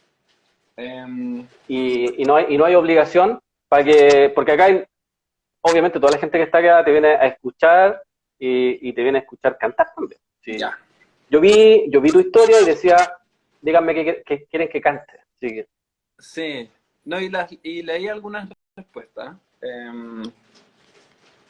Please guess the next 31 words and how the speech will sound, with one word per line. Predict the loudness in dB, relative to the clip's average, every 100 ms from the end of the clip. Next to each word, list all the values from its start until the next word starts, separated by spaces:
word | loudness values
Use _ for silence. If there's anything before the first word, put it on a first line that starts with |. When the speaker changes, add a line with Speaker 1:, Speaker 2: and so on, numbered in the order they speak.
| -20 _ _ _ _
Speaker 1:
pero | -8 -6 -4 -6 -8 -6 -8
me | -8 -16
dijeron | -16 -14 -14
demasiadas | -16 -16 -16 -14
canciones, | -16 -14 -16
así | -18
que | -18
no | -18 -10
puedo | -10
cantarlas | -10 -16 -18 -18 _
todas, | -12 -12 -14 _
obviamente. | -20 -18 -18 -18 _ _
Speaker 2:
<laughs> | -20 -20 -14 -14 -14 _ _ _ _ -2
Oye, | 2 2
¿qué | 4
vas | 4
a | 2
cantar? | 0 0 -2 -4 _ _ _ _ -20 -8
Speaker 1:
Em, | -6 -6 -10 -14 -14 -18 -18 -20 _ -10
voy | -6 -6
a |
cantar | -6 -8 -6 -6
una | -8
que | -10
me | -8 -8
pidieron | -10 -8 -6 -6 -8 -14 _ _
y | _ -16 -14 -14 -16 -16
que | -16
me | -14
gusta | -16 -14 -12
cantarla, | -12 -8 -8 -8 -10 -10 -10 -10 -12 -12 -12 -14 -16